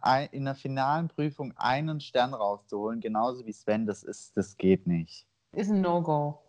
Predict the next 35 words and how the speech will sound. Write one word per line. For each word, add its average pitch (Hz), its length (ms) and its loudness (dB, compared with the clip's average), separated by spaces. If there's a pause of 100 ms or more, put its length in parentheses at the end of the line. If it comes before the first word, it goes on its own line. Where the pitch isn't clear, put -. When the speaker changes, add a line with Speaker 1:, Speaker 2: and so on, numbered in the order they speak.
(500)
Speaker 1:
Eigentlich 156 480 8
schon. 85 480 0 (260)
Speaker 2:
Eigentlich 226 380 6
musst 262 260 2
du 220 60 0
alle 202 340 4
holen. 160 540 -2 (760)
Speaker 1:
Ja, 131 200 10
da 120 160 0
musst 143 220 -4
du 170 40 0
dich 165 200 -4
zusammenreißen 147 840 2
und 135 80 -8
wirklich 139 460 -6
sagen, 123 420 6
„Komm, 139 480 6
ich 127 160 -12
hab 113 100 -2
Angst 127 280 -4
vor 123 120 -4
Ratten, 117 340 2
aber 113 240 -2
ganz 117 320 -6
ehrlich, 107 380 -2
scheißegal, 117 800 -2
ich - 100 -20
mach 107 220 -8
die 101 100 -6
Augen 131 340 2
zu, 123 220 -8
halt 107 200 -4
es - 120 -20
einfach 98 300 -12
aus.“ - 480 -8